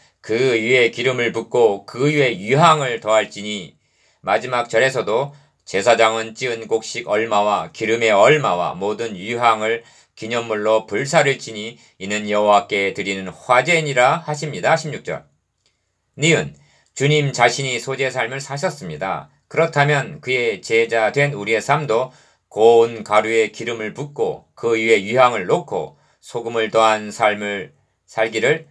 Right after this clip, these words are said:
사모해야 할 것입니다. 자, 적용, 어, 묵상 질문. 기억.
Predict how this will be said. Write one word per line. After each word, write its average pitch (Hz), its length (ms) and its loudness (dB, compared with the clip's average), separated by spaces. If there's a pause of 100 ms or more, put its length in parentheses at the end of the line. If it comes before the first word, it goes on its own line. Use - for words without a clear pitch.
사모해야 160 920 2
할 151 260 -2
것입니다. 117 720 -8 (1500)
자, 87 280 0
적용, 131 580 4 (180)
어, 95 140 -8
묵상 127 500 -2
질문. 80 400 -12 (280)
기억. 127 420 0